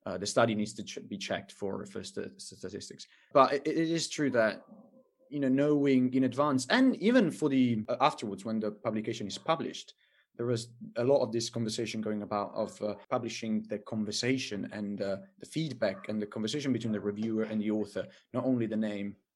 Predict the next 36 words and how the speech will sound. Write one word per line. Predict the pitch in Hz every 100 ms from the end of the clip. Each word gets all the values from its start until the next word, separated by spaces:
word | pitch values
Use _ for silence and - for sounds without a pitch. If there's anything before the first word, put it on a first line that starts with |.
| _
So | - 135 120
first | 170 190
of | 277
all, | 226 139
that | 139 -
helps | 120 135 135 -
a | 113
lot. | 123 113
Even, | 139 226 151 117
you | 113
know, | -
students | - 123 131 131 -
like | 139 104
myself, | 98 - 104 98
like, | 95 - _ _
reading | - 117 156 214 226 214 196 - - _ 131
the | 123
reviewing | 127 123 135 247 233 143
process | 143 147 135 - 104 - 113
of | 110
a |
publication | 117 139 175 123 151 - 113 107 107 - _ _
is | -
extremely | - - - - 110 123 113 107
valuable. | 101 98 95 - - -
Uh, | 139 135
but | 123 151
also, | 170 - -
I | 131
think | 147 139
it | 127
responsibilizes | 117 117 120 110 101 92 101 101 -
a |
lot | 107 104 101 98 -
the | 104
reviewer, | 101 95 92 92 95